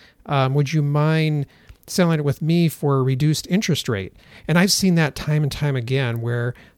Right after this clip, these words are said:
say, you have your house up for, on the market and you know what you're doing by the way you've listed your property, and the real estate agents can tell, and you've listed your property with some of the techniques that I talk about in my course,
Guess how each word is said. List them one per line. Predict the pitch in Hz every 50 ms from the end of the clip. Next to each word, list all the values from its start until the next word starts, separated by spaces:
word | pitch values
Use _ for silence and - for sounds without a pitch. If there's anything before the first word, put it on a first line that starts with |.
| _ _ _ _ _ _ _ _
say, | - - - 190 156 135 135
you | 131 131 135 139 127
have | 101 123 139 135 131 131 127 127 - - -
your | 175 139 131
house | 117 135 143 143 131 -
up | 147 135 - _ -
for, | - 151 143 -
on | 156 156
the | 143 135
market | 135 131 135 139 - - 143 131 - _ _ _ _ _ _ _ _ _ -
and | - 156 147 143 139 139 139 139 139 143
you | 151 160
know | 160 175 175 175
what | 165 151 147 -
you're | 160 135
doing | 127 151 165 170 160 139 131 131 135 147 143 139 - _
by | - 151
the | 135 143
way | 135 143 147 143
you've | 143 139 139 135 127 -
listed | - 156 156 - - 143 -
your | 143 131
property, | - - 139 131 127 - 156 143 135 131 131 135 139 139
and | 143 131 139
the | 143
real | 170 196 196
estate | 165 - - 165 143 135
agents | 143 143 135 - 135 135 123 -
can | - - - 139 131 127
tell, | 120 - - 160 151 135 117 117 120 117 - _
and | - 165 151 147 147 151
you've | 151 147 139 160
listed | 165 156 - - 156
your | 156 151 -
property | - 151 143 139 - 165 143 147 147 147 147
with | 143 143 139
some | - - 170 156 151
of | 143
the | 143 139 135 135
techniques | - - 156 139 - 156 151 - - -
that | 151 139 127
I | 135 135
talk | - - 131 131 -
about | 147 131 131 131 131
in | 127 127
my | 127 120 117
course, | 113 - - 160 160 143 123 120 120 - - -